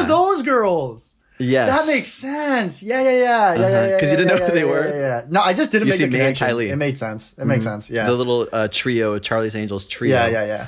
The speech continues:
Speaker 2: So how does that complicate things too? Because I feel like, you know that Mei likes Zuko.
Speaker 1: Well, okay. I think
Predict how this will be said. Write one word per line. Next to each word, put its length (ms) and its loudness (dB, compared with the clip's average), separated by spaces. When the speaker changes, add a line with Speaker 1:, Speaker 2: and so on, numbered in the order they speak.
Speaker 2:
So 160 0
how 180 0
does 140 0
that 160 0
complicate 460 -4
things 180 -4
too? 180 -4
Because 380 -6
I 80 -2
feel 160 -4
like, 380 -4
you 140 -4
know 160 2
that 160 0
Mei 200 -2
likes 360 -6
Zuko. 320 -10
Speaker 1:
Well, 380 2
okay. 360 -4
I 80 2
think 500 -4